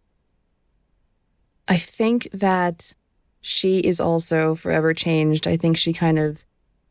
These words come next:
like, the light goes out in her. Um, and for a while, she's even just, like, struggling to function,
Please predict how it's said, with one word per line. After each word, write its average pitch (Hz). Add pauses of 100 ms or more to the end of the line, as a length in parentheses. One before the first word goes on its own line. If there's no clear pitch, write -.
(400)
like, 185
the 180
light 165
goes 180
out 180
in 196
her. 190 (220)
Um, 156
and 156 (500)
for 190
a 180
while, 170
she's 170
even 160
just, 165
like, 160
struggling 156 (140)
to 160
function, 156